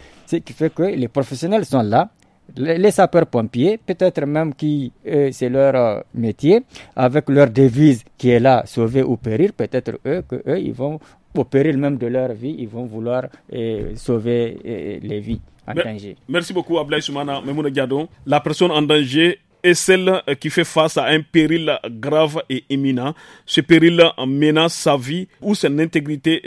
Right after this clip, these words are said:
Speaker 2: physique, doit être connu des personnes susceptibles d'être accusées de non-assistance à personne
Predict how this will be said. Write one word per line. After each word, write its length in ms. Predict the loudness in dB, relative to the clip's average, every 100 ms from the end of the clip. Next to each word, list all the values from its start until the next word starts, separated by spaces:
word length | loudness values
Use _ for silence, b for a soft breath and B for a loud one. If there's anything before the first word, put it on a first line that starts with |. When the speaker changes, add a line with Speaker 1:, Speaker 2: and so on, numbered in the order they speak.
| -6
Speaker 2:
physique, 440 | -6 -4 -4 -2 -2 -4 B
doit 220 | 2 4 4
être 480 | 2 4 2 2 0
connu 400 | 2 2 2 -2 -4
des 220 | -4 -4
personnes 520 | -2 -4 0 0 0 -2 -6
susceptibles 680 | -8 -8 -4 -4 -2 -4 -2
d'être 460 | 2 0 0 -4 -6 _
accusées 520 | -4 -2 -8 -4 -6 -6 _
de 180 | -4 2
non-assistance 880 | 4 4 2 -2 -6 -4 -4 -4 -4
à 100 | -6
personne 380 | -6 -4 -2 -2